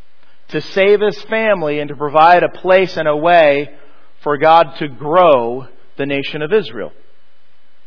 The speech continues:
So this is God's plan. He's, "I'm going to make Joseph second in command." So, now let me just ask you, if this was your goal,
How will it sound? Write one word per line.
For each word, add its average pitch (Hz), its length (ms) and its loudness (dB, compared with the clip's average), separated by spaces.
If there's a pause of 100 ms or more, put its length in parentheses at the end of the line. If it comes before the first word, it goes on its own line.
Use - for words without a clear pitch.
(100)
So 170 160 -4
this 220 160 -4
is 190 140 -8
God's 196 320 6
plan. 143 440 -2 (1120)
He's, 156 200 -8
"I'm 208 220 4
going 208 240 2
to 180 120 -2
make 185 400 2
Joseph 190 480 0
second 196 420 0
in 170 100 -6
command." 160 460 -6
So, 202 120 0 (280)
now 226 100 -4
let 269 100 -2
me 320 80 -8
just 208 180 -8
ask 151 240 0
you, 151 100 -4
if 160 120 -6
this 269 180 -6
was 254 180 -8
your 190 140 -2
goal, 147 340 -4